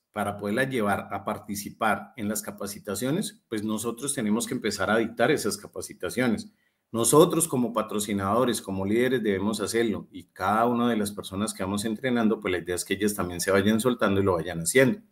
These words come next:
Es muy difícil duplicar el estilo de trabajo de cualquiera de nosotros, ya que todos somos totalmente diferentes.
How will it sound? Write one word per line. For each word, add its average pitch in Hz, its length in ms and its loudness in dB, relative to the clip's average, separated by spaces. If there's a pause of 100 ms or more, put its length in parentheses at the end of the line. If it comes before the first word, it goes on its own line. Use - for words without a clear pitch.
(600)
Es 127 340 4
muy 156 280 10
difícil 147 720 2
duplicar 104 480 0
el 110 80 2
estilo 98 340 0
de 107 80 2
trabajo 90 400 -2
de 101 100 0
cualquiera 90 420 -4
de 95 60 0
nosotros, 95 540 -2 (380)
ya 139 200 8
que 156 120 4
todos 151 420 6
somos 147 320 4
totalmente 120 560 2
diferentes. 117 720 2